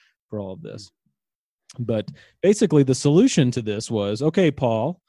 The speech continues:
guy who's been teaching the Gentiles that these Jerusalem believers don't agree with, just forsake your liberties that you have to not walk in the customs of the law,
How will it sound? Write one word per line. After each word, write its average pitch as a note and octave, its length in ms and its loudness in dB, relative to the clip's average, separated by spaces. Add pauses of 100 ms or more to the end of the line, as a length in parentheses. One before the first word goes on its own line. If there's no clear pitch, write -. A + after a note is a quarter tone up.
(540)
guy B2+ 280 -2
who's A#2+ 200 0
been A#2 140 -4
teaching A#2 300 -6
the G#2+ 80 -4
Gentiles G#2 580 -6
that G#2+ 120 -6
these G#2 160 -10
Jerusalem G#2 560 -6
believers G#2 580 -6 (160)
don't A2 200 -6
agree F#2+ 240 -10
with, G2 280 -8 (500)
just A3 320 -2 (480)
forsake D3 480 -4
your F3+ 120 2
liberties A#2+ 840 -4 (360)
that A#2 160 -4
you C#3+ 140 -2
have G#2+ 380 -10
to A2+ 120 -8
not C3 400 -4
walk A#2 300 -2
in G2+ 100 -10
the G2 80 -14
customs G2+ 420 -14
of G#2+ 100 -10
the G#2 80 -8
law, G2 360 -12